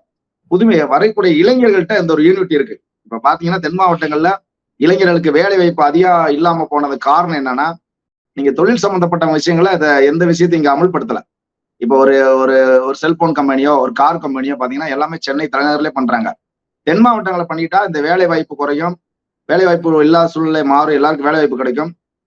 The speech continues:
எல்லா பேருமே வந்து அவரோட தொழில், வாழ்வியல், பொருளாதாரம் போகும்போது இது நிலை மாறும்.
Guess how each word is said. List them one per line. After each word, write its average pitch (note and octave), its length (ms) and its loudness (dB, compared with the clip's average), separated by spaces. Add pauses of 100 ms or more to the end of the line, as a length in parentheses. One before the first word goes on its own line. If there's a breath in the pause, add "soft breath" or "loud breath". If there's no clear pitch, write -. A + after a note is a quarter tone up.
எல்லா G3 280 4 (300)
பேருமே F#3+ 360 -4
வந்து E3+ 260 -2
அவரோட E3 220 0
தொழில், F3 380 2
வாழ்வியல், E3+ 440 0
பொருளாதாரம் D#3+ 400 -2 (180)
போகும்போது D#3 440 0 (600)
இது D3+ 100 0
நிலை D#3 200 2
மாறும். D3 280 0